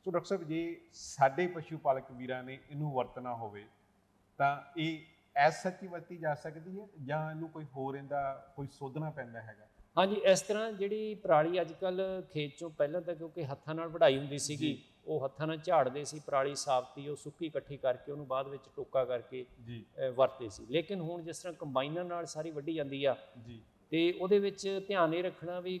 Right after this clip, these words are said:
Speaker 2: ਕਟਰ ਤੋਂ ਬਾਅਦ ਜੇ ਤੁਸੀਂ ਪਰਾਲੀ ਪਸ਼ੂਆਂ ਨੂੰ ਖਿਲਾਉਣ ਲਈ ਰੱਖਣੀ ਆ, ਤਾਂ ਉਹਨੂੰ ਥੋੜ੍ਹਾ ਸੁਕਾ ਲਓ।
Speaker 1: ਜੀ।
Speaker 2: ਉਹਦੀ ਬੇਲਿੰਗ ਹੁੰਦੀ ਆ, ਗੱਠਾਂ ਬਣਦੀਆਂ ਨੇ।
Speaker 1: ਗੱਠਾਂ ਬਣ ਜਾਂਦੀਆਂ, ਜੀ।
Speaker 2: ਉਹ ਗੱਠਾਂ ਬਣਾਉਣ ਤੋਂ ਪਹਿਲਾਂ ਪਰਾਲੀ ਬਿਲਕੁਲ ਸੁੱਕ ਜਵੇ, ਦੋ ਤਿੰਨ ਦਿਨ ਧੁੱਪ ਲਵਾ ਲਓ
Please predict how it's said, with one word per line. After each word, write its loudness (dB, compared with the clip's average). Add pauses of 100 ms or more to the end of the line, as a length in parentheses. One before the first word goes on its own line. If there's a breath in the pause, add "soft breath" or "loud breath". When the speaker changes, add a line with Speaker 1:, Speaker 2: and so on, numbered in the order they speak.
Speaker 2:
ਕਟਰ 2
ਤੋਂ -4
ਬਾਅਦ 4 (180)
ਜੇ -4
ਤੁਸੀਂ -6
ਪਰਾਲੀ 4 (600)
ਪਸ਼ੂਆਂ 0
ਨੂੰ -2
ਖਿਲਾਉਣ -2
ਲਈ -8
ਰੱਖਣੀ -10
ਆ, -8
ਤਾਂ -8
ਉਹਨੂੰ -12 (120)
ਥੋੜ੍ਹਾ 4
ਸੁਕਾ 10
ਲਓ। 2 (320)
Speaker 1:
ਜੀ। -14 (340)
Speaker 2:
ਉਹਦੀ 4
ਬੇਲਿੰਗ 6
ਹੁੰਦੀ -2
ਆ, -2 (220)
ਗੱਠਾਂ 2
ਬਣਦੀਆਂ 0
ਨੇ। 0
Speaker 1:
ਗੱਠਾਂ -6
ਬਣ -16
ਜਾਂਦੀਆਂ, -20
ਜੀ। 6
Speaker 2:
ਉਹ 12
ਗੱਠਾਂ 6
ਬਣਾਉਣ 2
ਤੋਂ -4
ਪਹਿਲਾਂ 2
ਪਰਾਲੀ 6
ਬਿਲਕੁਲ -2
ਸੁੱਕ -6
ਜਵੇ, -6
ਦੋ -4
ਤਿੰਨ -4
ਦਿਨ -6
ਧੁੱਪ 2
ਲਵਾ 8
ਲਓ 0